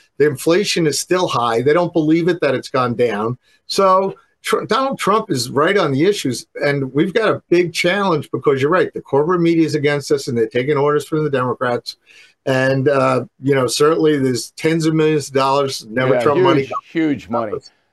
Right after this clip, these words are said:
Speaker 2: So I
Speaker 1: Yeah.
Speaker 2: would like to see you or some other pollster run up a Trump versus Michelle poll. It's too
Speaker 1: Mm-hmm.
Speaker 2: early. I understand that.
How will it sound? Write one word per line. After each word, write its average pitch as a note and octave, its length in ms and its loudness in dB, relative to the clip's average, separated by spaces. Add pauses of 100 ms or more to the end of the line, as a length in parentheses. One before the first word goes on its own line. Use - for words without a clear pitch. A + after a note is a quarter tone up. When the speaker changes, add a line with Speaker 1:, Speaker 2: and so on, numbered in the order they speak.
(120)
Speaker 2:
So F3 260 0
I F3 120 4
Speaker 1:
Yeah. F3 80 4
Speaker 2:
would F3 100 0
like A3 240 2
to G#3 120 -2
see D#3 380 -2
you E3 380 2
or C#3 300 0
some C#3 280 -2
other D#3 220 2
pollster A#2+ 720 -6 (340)
run D3 400 -2
up D3 500 0
a C3+ 80 -4
Trump - 480 -4
versus C3+ 500 -4
Michelle A#2+ 680 -2
poll. A#2 600 -4 (200)
It's F#3+ 240 -2
too G#3+ 160 -2
Speaker 1:
Mm-hmm. G3+ 280 4
Speaker 2:
early. D3 260 2
I D#3+ 220 2
understand D3+ 680 -4
that. E2+ 360 -12